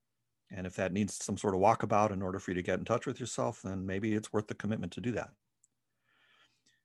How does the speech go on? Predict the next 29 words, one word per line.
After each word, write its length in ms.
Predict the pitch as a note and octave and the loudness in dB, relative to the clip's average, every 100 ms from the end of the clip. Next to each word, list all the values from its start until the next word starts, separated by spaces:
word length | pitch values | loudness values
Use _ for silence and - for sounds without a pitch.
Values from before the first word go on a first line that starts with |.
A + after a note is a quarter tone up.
| _ _ _ _ _ _ | _ _ _ _ _ _
When 300 | G#2+ A#2 C3 | 0 4 6
we 120 | A#2+ | 6
get 220 | G#2 A#2 - | 4 2 2
to 140 | C#3+ | 0
a 40 | |
place 380 | C3+ A#2+ G#2+ - | 0 0 0 -2
where 100 | G#2 | -4
we 120 | F#2+ | -4
know 240 | G2 G#2 G#2+ | 0 2 4
ourselves 420 | G#2 - G#2 F#2+ | 4 2 -2 0
well 220 | G2 G2+ | 0 2
enough 260 | G2 F#2 - | 0 -2 -4
that 140 | F#2+ | -6
we 100 | G2 | -4
can 360 | G2 G2 F#2+ F2+ - _ _ _ _ _ - | -4 -2 -2 -4 -8 _ _ _ _ _ -2
genuinely 720 | A2 A#2+ B2+ A#2+ A2+ A2+ A2 | 4 8 10 10 8 4 2
hear 460 | G#2 A#2 A#2 G#2+ | 2 4 8 8
and 240 | F#2+ F#2+ F#2+ | 6 2 -2
reflect 640 | F#2+ - G2 - - - _ _ _ _ _ _ _ _ _ _ | -2 4 4 4 -6 -12 _ _ _ _ _ _ _ _ _ _
with 180 | G#2+ F2+ | -10 -2
another 260 | G#2 G2+ F#2+ | 2 2 0
person, 520 | - G2+ - F2+ F2+ | 0 0 0 -4 -2
then 280 | G2 G#2+ A2 | 2 4 4
sense 460 | - - B2+ - | 2 2 2 2
making 420 | A2 G#2 - G#2 G2 | -2 -2 0 -2 0
and 200 | F2 F2 | -2 2
reason 440 | A#2 B2 G#2 F2+ | 4 4 2 -2
becomes 380 | F2 - F#2+ F#2+ | -4 -2 -2 -2
possible. 500 | - - - - | -2 -2 -4 -12